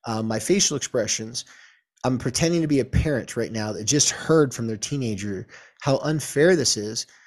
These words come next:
How, how could they possibly be punished for something that, yeah, they broke the rules, but they didn't mean to? It wasn't, like, malicious. It wasn't, like, to, to, to show disrespect. It was just simply an accident. Well, as a parent that's seen that accident happen many times before,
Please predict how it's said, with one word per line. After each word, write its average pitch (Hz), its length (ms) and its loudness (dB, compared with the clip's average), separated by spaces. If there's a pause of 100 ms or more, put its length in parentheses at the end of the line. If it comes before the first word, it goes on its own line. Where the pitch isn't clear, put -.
(120)
How, 131 180 2
how 165 180 0
could 180 160 -4
they 175 100 4
possibly 151 540 -4
be 123 140 -6
punished 175 400 -6
for 117 100 -10
something 123 520 -6
that, 113 160 -6
yeah, 170 220 0
they 147 120 4
broke 135 260 0
the 117 80 -8
rules, 127 180 -2
but - 140 -16
they 123 80 -4
didn't 101 240 -4
mean 117 360 2
to? 120 420 -2 (380)
It 127 60 0
wasn't, 147 320 4
like, 117 180 -6
malicious. 101 800 -4
It 117 60 -8
wasn't, 120 280 -6
like, 113 200 -8
to, 95 220 -10 (380)
to, - 200 -6
to - 160 -8
show 120 280 2
disrespect. - 800 -4
It 139 60 2
was 139 100 0
just 185 220 0
simply 156 360 -2
an 208 60 -2
accident. 226 460 -4 (640)
Well, 180 320 2
as 160 140 2
a 156 60 0
parent 175 300 2
that's 165 140 -4
seen 151 160 -2
that 147 120 -2
accident 135 380 -2
happen 135 240 -4
many 127 200 -2
times 127 260 -4
before, 147 400 -2